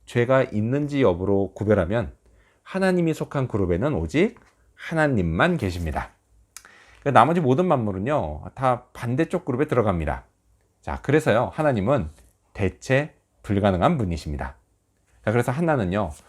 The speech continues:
"주밖에 다른 이가 없다." 이렇게 찬양합니다. 사람들이 이제 흔히 하는 말로요, 하나님은 천상천하 유아독존이십니다. 자, 끝으로 한나는요,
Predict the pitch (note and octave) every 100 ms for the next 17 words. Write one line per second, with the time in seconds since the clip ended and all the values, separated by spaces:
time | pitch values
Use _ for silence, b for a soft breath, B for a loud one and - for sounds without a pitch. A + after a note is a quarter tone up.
0 | b b b - A#2+ C#3 C3+ - C#3+ D3
1 | C#3 - G2+ A2+ G#2+ A2 G#2 - F2 -
2 | - E2 - - - G2+ C#3 D#3 C#3+ G#2
3 | E2+ D#2 D2+ - _ _ _ _ _ -
4 | D3+ D3 A#2 F2+ E2 D#2+ E3+ C#3+ D3+ C3+
5 | D#2 D2+ G2 G2+ - C3+ A#2+ F2+ B2 E2+
6 | b b b b b - - F3 E3 E3
7 | C#3+ C3+ A2+ E2+ G#2+ C#3 - - F2+ G2+
8 | C3+ C3 - G#2+ E2 D2 C#2 - - _
9 | _ _ _ _ _ _ b b b b
10 | b b A#2 - G3 A3 G3+ A3+ A3 C#3+
11 | F#2+ F2+ D3+